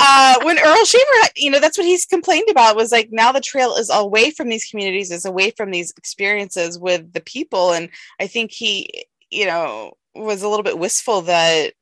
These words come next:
it wasn't the same experience the second time around. So, uh, there's definitely benefits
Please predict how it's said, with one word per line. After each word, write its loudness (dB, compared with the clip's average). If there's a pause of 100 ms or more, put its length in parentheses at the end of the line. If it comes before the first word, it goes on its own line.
(340)
it -6
wasn't -2
the -16
same -6
experience -8
the -18
second -14
time -16
around. -6
So, -4 (560)
uh, 0
there's 2
definitely 2
benefits 0